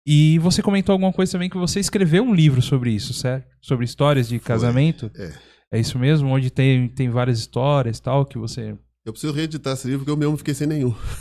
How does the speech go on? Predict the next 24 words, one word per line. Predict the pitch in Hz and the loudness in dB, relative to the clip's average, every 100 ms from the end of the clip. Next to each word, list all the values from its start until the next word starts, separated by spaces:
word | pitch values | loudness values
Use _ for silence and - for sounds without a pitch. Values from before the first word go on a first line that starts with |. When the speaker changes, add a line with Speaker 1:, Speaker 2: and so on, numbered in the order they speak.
| - 196 - | -2 -2 2
Speaker 1:
É | 220 - | 6 6
mesmo? | 190 233 | 8 8
Speaker 2:
<laughs> | 196 143 - - 415 - 480 - - 381 359 - 311 | 8 4 0 0 0 0 -2 -2 -2 -2 -2 -4 -2
Toda | 147 | 0
vez | 175 | 0
que | 185 | 0
eu | 170 | 0
vejo | 165 160 | 2 2
um | |
autor, | 139 123 143 | 2 2 0
não | 143 | 0
tem | 160 | -2
o | 139 | -2
livro. | 104 104 113 | -2 -2 0
<laughs> | 107 | 2
Eu | 139 | 2
não | 180 160 | 4 2
tenho. | 117 104 - 320 127 294 - | 0 -2 -4 -4 -4 -6 2
Speaker 1:
É, | 160 | 2
porque | 143 151 139 | 4 4 4
eu | 156 | 4
imagino | 180 180 135 147 175 | 6 6 6 6 4
que, | 180 233 220 143 | 0 -2 2 4
é, | 123 113 | 4 2